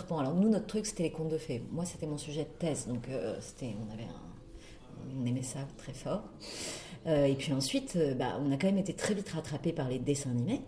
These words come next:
bah, Disney, euh, et en fait, avec ou sans licence, euh, pour un anniversaire d'enfant, on peut pas faire l'impasse.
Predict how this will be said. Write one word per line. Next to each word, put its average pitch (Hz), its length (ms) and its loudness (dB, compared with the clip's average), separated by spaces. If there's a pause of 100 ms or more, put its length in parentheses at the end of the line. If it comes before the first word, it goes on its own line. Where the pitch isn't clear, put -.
(100)
bah, 123 120 -6 (220)
Disney, 143 640 0
euh, 95 300 -6 (100)
et 120 80 -2
en 107 60 -2
fait, - 340 -2
avec 175 260 6
ou 143 40 -6
sans 135 160 -2
licence, 170 480 0
euh, 107 80 -4 (300)
pour - 180 -4
un 127 60 0
anniversaire 123 460 -2
d'enfant, 113 320 -6
on 139 60 -2
peut - 140 -8
pas 196 160 0
faire 143 240 -4
l'impasse. 160 420 -2